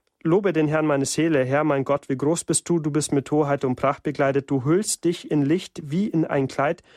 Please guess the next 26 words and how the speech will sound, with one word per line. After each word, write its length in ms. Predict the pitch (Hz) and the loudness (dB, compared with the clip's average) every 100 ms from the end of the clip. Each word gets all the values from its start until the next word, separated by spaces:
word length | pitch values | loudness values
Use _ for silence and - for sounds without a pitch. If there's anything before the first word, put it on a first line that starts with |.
| _ | _
Du 100 | - | -8
spannst 420 | 143 - 135 151 - | -6 0 0 0 -4
den 120 | 139 | 0
Himmel 180 | 147 143 | 2 2
aus 260 | 139 - | 0 -2
wie 80 | 135 | -2
ein 120 | 127 | -2
Zelt.“ 320 | - 139 170 | 0 0 -2
Psalm 280 | - - 131 | -4 0 2
hundertvier. 560 | 131 123 113 - 156 214 _ _ - - - - - _ _ | 2 0 -2 -4 -2 -2 _ _ -20 -20 -20 -20 -20 _ _
Oder: 420 | - 170 226 269 _ _ _ - | 2 2 2 -2 _ _ _ -2
„Den 160 | 151 | 0
Redlichen 680 | 139 151 233 - 208 - 185 | 2 0 0 0 -2 0 -2
erstrahlt 560 | 156 143 - 147 156 | 0 -2 0 0 0
im 120 | 165 147 | -4 -4
Finstern 560 | 165 208 - 180 165 | -2 -2 -2 0 0
ein 160 | - 147 | 2 2
Licht, 460 | 143 160 - - _ _ _ - | 2 -2 -8 -20 _ _ _ -4
der 100 | 127 | -4
Gnädige, 540 | - 139 147 180 170 165 | -2 0 2 2 0 0
Barmherzige 680 | 139 127 139 160 - 143 | 0 0 0 0 -2 -2
und 160 | 151 131 | -2 -2
Gerechte.“ 500 | 135 131 123 - 117 _ _ _ _ | 0 0 -2 -10 -14 _ _ _ _
Psalm 240 | - 131 | -2 0
hundertzwölf. 720 | 139 135 120 - 139 131 - _ _ _ _ - - _ _ - | 2 0 -2 -2 0 0 -4 _ _ _ _ -20 -20 _ _ -4
Oder 420 | 160 175 135 - | 0 2 0 -4